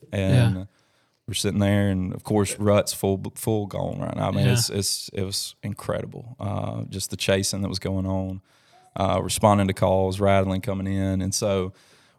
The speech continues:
Speaker 1: we, uh, I set up, and then I see these two bucks cruising the ridge,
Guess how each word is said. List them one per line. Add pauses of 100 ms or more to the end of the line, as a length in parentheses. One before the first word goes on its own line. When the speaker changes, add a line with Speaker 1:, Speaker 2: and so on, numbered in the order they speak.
Speaker 1:
we,
uh, (640)
I
set
up,
and (160)
then
I
see
these
two
bucks
cruising
the
ridge,